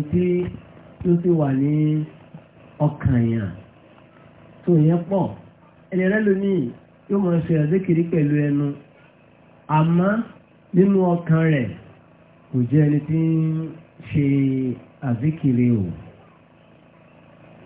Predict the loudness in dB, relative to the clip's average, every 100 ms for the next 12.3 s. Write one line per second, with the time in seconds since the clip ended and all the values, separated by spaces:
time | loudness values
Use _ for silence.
0 | -20 -20 -10 -2 0 2 0 2 2 2
1 | 0 -6 -16 -20 -20 -20 -20 -12 -4 -2
2 | 0 -2 -2 -4 -2 -2 -2 -2 -6 -10
3 | -20 -20 -20 -20 -20 _ 0 2 2 2
4 | 2 2 0 -2 -6 -6 -4 -2 -2 -2
5 | -2 0 0 0 -2 -2 -2 0 0 0
6 | 0 0 -2 -4 -2 -2 -2 -4 -8 -16
7 | -20 -20 -20 -20 -20 -20 -20 -20 -20 -20
8 | -20 -20 -20 -20 -6 2 4 4 0 -6
9 | -16 -20 -20 -20 -20 -20 -20 -20 -20 -20
10 | -20 -20 -20 -20 -20 -10 0 2 2 0
11 | 0 0 0 0 0 2 2 0 0 0
12 | 0 2 2